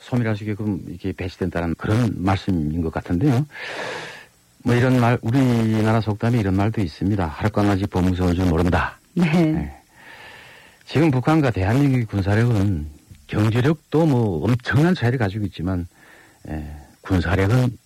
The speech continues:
Speaker 1: 더 말할, 에, 뭐 그런 처지도 아니라고 저는 봅니다. 결국 북한 정권이 무모한 도발은 죽음을 자초하는 일이라는 걸 저는 북한 군부가 철저히, 에,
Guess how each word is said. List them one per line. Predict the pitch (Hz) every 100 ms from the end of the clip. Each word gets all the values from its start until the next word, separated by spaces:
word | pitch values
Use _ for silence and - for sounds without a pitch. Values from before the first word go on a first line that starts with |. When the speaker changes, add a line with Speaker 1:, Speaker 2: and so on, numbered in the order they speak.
| _ _ -
Speaker 1:
더 | - 123 135 127
말할, | 87 92 98 73 78 _ _ _ -
에, | 71
뭐 | 69
그런 | 67 80
처지도 | - 80 80 78
아니라고 | 73 85 82
저는 | 80 78 78
봅니다. | 78 80 82 76 73 - - - - - - - - -
결국 | - 143 165 127 87
북한 | - - 110
정권이 | 113 110 123
무모한 | 120 110 123 135 165
도발은 | 156 76 90 120 87 71 _ _ _ _
죽음을 | - 104 143 139
자초하는 | - - - 143 151 160
일이라는 | 113 110 101 90
걸 | 92 82 - - - - _ -
저는 | 85 85 73 -
북한 | - - 90 82 69 64
군부가 | - - 139 139 131 90 110 95 - _ _ _ _
철저히, | - 135 - 117 113 113 _ _ _ 92
에, | 80